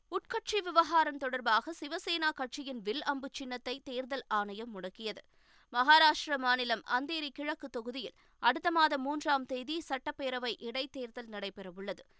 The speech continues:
இந்த நிலையில், ஏக்நாத் ஷிண்டே தலைமையிலான அணியும்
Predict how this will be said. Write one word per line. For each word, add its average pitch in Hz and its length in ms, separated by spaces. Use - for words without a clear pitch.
இந்த 294 180
நிலையில், 359 400
ஏக்நாத் 320 460
ஷிண்டே 285 300
தலைமையிலான 247 720
அணியும் 214 400